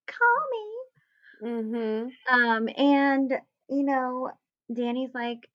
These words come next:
Speaker 1: his whole tone changes, his whole demeanor when he's talking to her, and he's like, you know, "I'm sorry," and she's just very coy,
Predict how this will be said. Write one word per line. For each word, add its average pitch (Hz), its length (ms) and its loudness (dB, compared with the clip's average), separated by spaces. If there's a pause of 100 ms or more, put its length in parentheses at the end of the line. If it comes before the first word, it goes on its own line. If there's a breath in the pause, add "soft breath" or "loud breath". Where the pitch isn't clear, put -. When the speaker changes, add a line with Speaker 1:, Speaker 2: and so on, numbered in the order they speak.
(140)
Speaker 1:
his 277 240 -2
whole 320 200 -4
tone 262 340 0
changes, 180 440 -4
his 220 120 -8
whole 247 140 -2
demeanor 202 480 -4
when 190 140 -8
he's 208 140 -10
talking 175 300 -6
to 185 60 -6
her, 180 560 -4 (880)
and 185 840 -4
he's 190 220 -12
like, 185 220 -12
you 185 100 -10
know, 180 240 -4
"I'm 185 340 0
sorry," 180 800 -2
and 196 180 -14
she's 240 220 -12
just 247 240 -10
very 247 260 -6
coy, - 500 -4